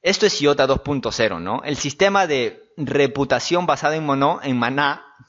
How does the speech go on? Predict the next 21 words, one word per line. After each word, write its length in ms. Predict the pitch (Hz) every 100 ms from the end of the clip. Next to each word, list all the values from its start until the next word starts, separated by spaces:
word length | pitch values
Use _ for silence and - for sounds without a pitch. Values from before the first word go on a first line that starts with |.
| _ -
en 200 | 110 104
mono, 380 | 98 110 113 110 - 117 131 135 - 208
<laughs> 720 | 208 185 175 165 151 147 131 -
proporciona 1160 | 175 170 160 147 170 190 185 190 214 - _ _ _ _
muchos 840 | 214 165 196 240 226 196 214 - -
otros 420 | 156 156 175 160
beneficios 680 | 135 117 110 131 120 127 -
prácticos. 580 | 123 117 - 104 110
Por 280 | - 160 156
ejemplo, 880 | 160 - 247 196 120 104 - _ _ _ _ _ _ -
proporciona 680 | 160 127 139 127 185 190
a 40 | 170
la 100 | 135
red 300 | 156 180 -
protección 600 | 135 - 120 - 160 160
anti-spam, 680 | 135 113 - 117 98 - -
sin 220 | 160 165
ningún 420 | 156 143 165 190
consumo 460 | 147 123 139 135 135
de 60 |
energía, 600 | 127 101 - 120 78 -